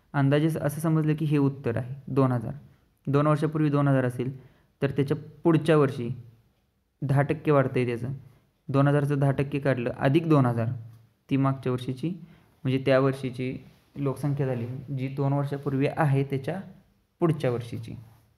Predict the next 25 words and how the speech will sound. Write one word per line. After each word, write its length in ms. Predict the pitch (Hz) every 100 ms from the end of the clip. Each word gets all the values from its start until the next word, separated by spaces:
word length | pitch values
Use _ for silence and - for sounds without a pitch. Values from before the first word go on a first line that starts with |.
| _ _ _ _ _ _ _ _ _ _
आणि 140 | 147 151
मग 240 | 165 156
या 160 | 143 156
वर्षीची 420 | 175 160 165 165
किती 220 | 160 156
येणार 240 | 156 143 139
आहे, 160 | 147 147 - - _ _
तर 100 | 143
हे 180 | 139 151
जे 240 | 151 175 170 147
बावीसशे 540 | 147 147 135 143 - 156
आलेलं 380 | 139 131 127
आहे 240 | 127 135 - - - _ _ -
त्याचं 300 | 143 143 170
पुन्हा 280 | 165 165 165
दहा 220 | 147 143
टक्के 260 | 147 143 151 -
त्यात 240 | 151 151 147
बावीसशेमध्ये 720 | 147 143 143 147 147 143 147
वाढणार, 540 | 139 143 127 120 110 - - - _ _ _
बावीसशेचं 920 | 131 127 127 120 135 135 139 135 147 143
दहा 280 | 143 127 139
टक्के 460 | 135 135 - - 139 - - _ _ -
बावीसशेमध्ये 680 | 139 151 147 139 143 131 127
वाढणार 360 | 120 120 -